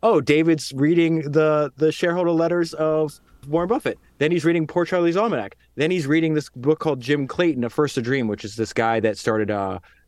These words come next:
a company. It was actually, like, a mobile home company. And a group of students gave Warren Buffett his biography as a gift. Warren liked the book so much, he bought his company. And then you see, he's like, "Oh, then David read Fortune's Formula.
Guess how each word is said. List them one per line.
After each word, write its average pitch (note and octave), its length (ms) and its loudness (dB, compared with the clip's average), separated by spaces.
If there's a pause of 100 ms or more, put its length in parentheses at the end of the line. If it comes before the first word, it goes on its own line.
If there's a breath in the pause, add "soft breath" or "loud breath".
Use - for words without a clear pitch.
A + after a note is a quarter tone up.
a G#2+ 240 -2
company. G#2+ 480 -2
It - 360 -12
was G#2+ 60 2
actually, A#2 240 0
like, G2 140 -4
a F#2+ 160 -4
mobile G#2+ 340 0
home A2+ 220 0
company. F#2+ 440 -6 (300 soft breath)
And G#2 440 -4 (120)
a A2 140 -6
group B2 240 -2
of A#2+ 80 -2
students A2+ 400 -2
gave A2+ 360 0
Warren A2 220 0
Buffett A#2 380 -4 (360)
his B2+ 220 0
biography A2+ 460 0
as G#2 100 0
a - 20 -10
gift. B2+ 260 -2 (360)
Warren B2 240 0
liked B2 180 -2
the A2 60 -2
book B2 120 0
so C#3 100 -2
much, B2+ 180 -2
he A#2+ 60 -4
bought A2+ 200 2
his A2 80 -2
company. E3 400 -2 (380 soft breath)
And B2+ 140 2
then C3+ 80 2
you C3 120 2
see, C3 260 0
he's A#2+ 100 -2
like, B2+ 140 0
"Oh, F3+ 140 2
then C#3+ 180 0
David C#3+ 280 2
read C#3 200 2
Fortune's D3 340 -2
Formula. C3+ 420 -2